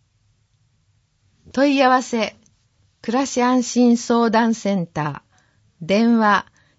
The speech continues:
二四の八一六二。生産年齢人口と呼ばれる十五歳から六十四歳において、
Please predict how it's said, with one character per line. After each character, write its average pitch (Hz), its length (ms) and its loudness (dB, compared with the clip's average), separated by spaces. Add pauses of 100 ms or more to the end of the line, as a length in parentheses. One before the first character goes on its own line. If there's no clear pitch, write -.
(160)
二 254 340 4
四 233 280 2
の 160 300 -6
八 233 540 -6
一 233 240 -8
六 160 280 -10
二。 160 280 -8 (1600)
生 285 340 0
産 254 380 4
年 233 280 4
齢 208 300 -2
人 233 320 4
口 180 260 -2
と 160 160 -4
呼 160 100 -2
ば 160 140 -4
れ 156 140 -6
る 147 280 -8
十 247 280 0
五 214 160 -2
歳 196 320 0
か - 180 -10
ら 139 180 -6
六 160 280 -6
十 233 240 0
四 240 240 2
歳 180 300 -4
に 151 120 -2
お 147 80 -2
い 147 80 -6
て、 - 320 -12